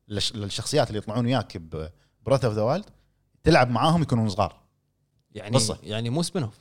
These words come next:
Speaker 1: مو سبين أوف. اللعب تغير.
Speaker 2: مو سبين أوف.
Speaker 1: اللعب كله تغير.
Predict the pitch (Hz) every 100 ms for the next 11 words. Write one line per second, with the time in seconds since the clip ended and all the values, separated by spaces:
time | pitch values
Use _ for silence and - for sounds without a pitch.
0 | - 110 165 190 143 - - - - -
1 | 139 151 170 202 175 - 135 147 120 -
2 | - - 143 - 95 95 _ _ _ _
3 | _ _ _ _ 117 127 175 160 - 262
4 | 269 139 101 113 90